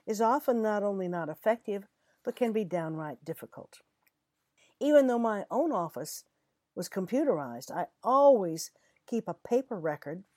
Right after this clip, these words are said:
because it can be much easier than searching through the computer program. And of course, sometimes computer records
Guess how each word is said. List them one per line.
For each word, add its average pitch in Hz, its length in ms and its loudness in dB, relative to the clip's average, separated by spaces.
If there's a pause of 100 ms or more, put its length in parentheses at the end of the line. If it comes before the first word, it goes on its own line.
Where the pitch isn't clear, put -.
(420)
because 208 400 -2
it - 140 -12
can 208 160 -4
be 185 300 -6
much 240 340 -6
easier 180 460 -6 (260)
than 180 140 -4
searching 233 420 -4
through 196 200 -10
the 170 80 -10
computer 247 440 -6
program. 143 580 -10 (640)
And 208 100 -6
of 202 140 -6
course, 196 340 -6 (120)
sometimes 180 800 -8 (120)
computer 190 420 -8
records 151 540 -10